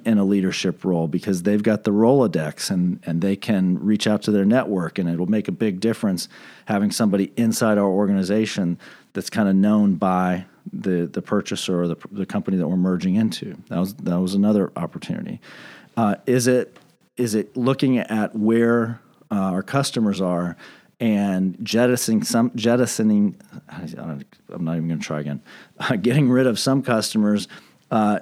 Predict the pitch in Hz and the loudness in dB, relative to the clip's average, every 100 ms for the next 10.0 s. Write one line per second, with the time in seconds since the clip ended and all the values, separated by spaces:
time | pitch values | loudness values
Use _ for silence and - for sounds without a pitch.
0 | - 113 98 - 107 101 98 110 135 127 | -2 0 0 0 0 0 0 2 2 0
1 | 110 104 101 98 95 110 117 110 117 107 | 0 2 2 0 0 2 2 2 2 0
2 | - 113 117 104 107 98 - 104 90 139 | 0 0 2 2 0 0 0 0 0 -2
3 | 123 117 113 - - - - - - 117 | 0 2 2 -2 -12 -16 -16 -16 -6 -4
4 | 104 98 - 113 104 120 113 120 110 104 | -2 -4 -6 -8 -2 0 2 2 2 2
5 | 95 107 - 107 101 - 104 113 120 - | 0 -2 0 0 0 0 2 4 2 0
6 | 110 107 101 98 98 92 - 98 87 101 | -4 -2 0 2 2 0 0 0 0 -2
7 | - 107 104 95 - - - - - - | 0 2 2 0 -8 -18 -20 -20 -20 -8
8 | 123 120 - 117 - 117 - 107 95 113 | 0 0 2 0 2 0 2 0 2 2
9 | 98 - 110 110 104 98 87 107 98 | 2 0 2 4 4 2 2 2 0